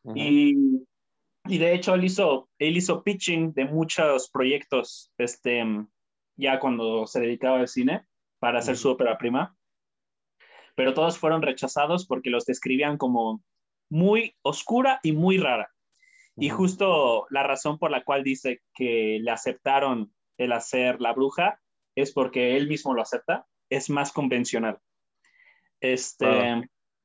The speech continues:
Speaker 2: y justo esta película él la dirigió y escribió, pero no la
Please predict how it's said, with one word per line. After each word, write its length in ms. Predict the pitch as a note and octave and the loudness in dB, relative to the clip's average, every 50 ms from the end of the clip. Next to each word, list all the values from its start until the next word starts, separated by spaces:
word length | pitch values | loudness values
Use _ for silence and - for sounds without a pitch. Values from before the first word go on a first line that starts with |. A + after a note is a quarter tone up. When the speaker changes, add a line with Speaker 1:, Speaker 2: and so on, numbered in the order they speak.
| _ _ _ _ - | _ _ _ _ -2
Speaker 2:
y 640 | C#3 C#3+ C#3 C#3 C#3 C#3 C#3 C3+ C3+ C3+ C3+ B2+ | 0 2 2 4 4 4 4 4 6 6 4 4
justo 360 | - F3 D#3+ - - F3 E3 | 2 0 -2 0 2 2 2
esta 220 | D#3 D#3 - E3+ - | 2 2 0 -2 -2
película 480 | C#3+ C3 C3+ C3+ - D#3 D#3+ D#3 C3+ | -2 -2 -4 -2 -2 -2 0 2 2
él 80 | C3 C3 | 2 2
la 80 | C3 | 0
dirigió 320 | B2+ B2 B2 A2+ - - C3 | 0 -2 -4 -4 -2 0 0
y 40 | C3 | 0
escribió, 580 | B2+ B2+ - - A#2+ A#2 A2 A#2 B2 E3 F#3 - | 0 -2 -4 -8 -6 -4 -2 -2 -2 -2 -2 -2
pero 120 | - A#2+ A#2 | -4 -4 -2
no 160 | A2+ A2+ A2+ | -2 -2 -2
la 300 | A2+ A#2 A2 G#2+ G2+ F#2 | -2 0 0 -2 -2 -4